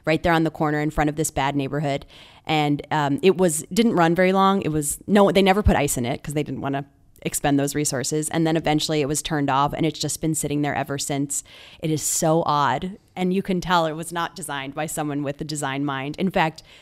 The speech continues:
the, one of the contributions that that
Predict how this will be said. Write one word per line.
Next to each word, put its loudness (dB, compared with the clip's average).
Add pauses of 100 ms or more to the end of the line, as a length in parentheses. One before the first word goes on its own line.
(340)
the, -2
one 2
of 2
the -2 (160)
contributions 0
that -2
that -4